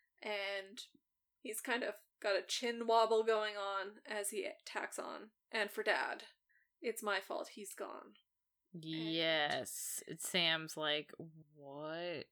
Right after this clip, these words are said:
Speaker 2: are you talking about?" And Dean is
Speaker 1: Yeah.
Speaker 2: saying, I'm sorry because it's my fault that Dad's dead. He was your dad too. It's my fault he's gone. It's not rocket science,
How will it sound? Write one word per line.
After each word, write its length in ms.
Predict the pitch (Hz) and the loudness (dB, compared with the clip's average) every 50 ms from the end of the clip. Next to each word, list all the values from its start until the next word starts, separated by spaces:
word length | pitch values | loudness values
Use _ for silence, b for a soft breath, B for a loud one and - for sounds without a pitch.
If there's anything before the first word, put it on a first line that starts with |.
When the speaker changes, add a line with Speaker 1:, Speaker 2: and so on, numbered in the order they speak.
| _ _ _ - | _ _ _ -16
Speaker 2:
are 140 | - 156 160 156 | -12 -10 -8 -8
you 120 | 156 156 | -8 -6
talking 460 | - 180 160 185 208 - 170 151 147 | 0 2 2 2 2 -2 -12 -12 -12
about?" 280 | 143 139 131 127 - - - | -12 -10 -10 -10 -10 -10 -6
And 320 | - 151 147 147 151 143 | -6 -4 -4 -6 -8 -6
Dean 140 | - 151 151 | -6 -4 0
is 40 | 240 | 2
Speaker 1:
Yeah. 140 | 220 208 | 2 0
Speaker 2:
saying, 380 | 190 - - 151 143 143 147 143 - B B B B B B - | 0 0 -2 -2 -2 -2 -4 -6 -12 B B B B B B 6
I'm 540 | 143 160 160 170 175 175 175 175 180 185 180 | 6 8 10 10 8 8 6 4 -2 -4 0
sorry 760 | - 196 196 214 220 208 175 160 156 151 156 156 156 160 160 _ - | 4 6 8 8 8 6 6 4 4 2 2 2 0 -4 -6 _ -8
because 260 | 165 - 165 156 151 | -6 -4 -4 -6 -4
it's 140 | 135 - - | -6 -6 -2
my 180 | 170 160 160 165 | 2 2 2 2
fault 400 | - 165 156 156 156 - - - | 2 0 0 0 -2 -4 -6 -4
that 460 | 156 151 147 147 151 - - - - - _ - | -2 -2 0 0 -2 -4 -6 -12 -18 -12 _ -2
Dad's 320 | 151 131 135 139 - - | -2 -2 -2 -4 -6 -8
dead. 320 | - 147 160 160 - - B B B B B B B B _ _ _ _ _ - | -4 -2 -2 -2 -4 -8 B B B B B B B B _ _ _ _ _ -16
He 180 | - 143 160 156 | -10 -4 -4 -4
was 260 | 147 147 151 143 143 | -2 -4 -6 -8 -6
your 180 | 151 156 160 156 | -4 -2 -2 0
dad 320 | 151 165 151 151 151 147 - | 2 2 4 2 2 0 -4
too. 640 | - - 220 202 202 196 196 196 196 190 185 175 - | -4 0 2 2 4 4 2 2 0 0 -2 -2 -4
It's 200 | - 156 - - | -6 -8 -8 -6
my 120 | 156 147 151 | -4 -4 -4
fault 200 | - - 147 151 | -4 -4 -6 -6
he's 180 | 156 139 143 - | -6 -8 -12 -8
gone. 880 | - - 226 226 220 214 208 202 202 196 196 190 190 190 190 190 190 - B B B B B B B B | -2 0 4 6 6 8 8 8 8 8 8 6 6 4 0 -4 -6 -8 B B B B B B B B
It's 280 | B - 170 - - - | B -4 -2 -2 2 8
not 340 | 196 196 202 175 - - - | 10 10 12 10 8 6 2
rocket 460 | 156 156 170 175 190 185 - 185 175 | 4 6 8 8 8 8 4 -2 -2
science, 1080 | - - 196 190 185 185 185 185 180 180 180 175 170 180 - - - - - - - - | 0 2 4 6 6 6 6 6 6 4 2 0 -4 -8 -6 -4 -4 -4 -4 -4 -6 -8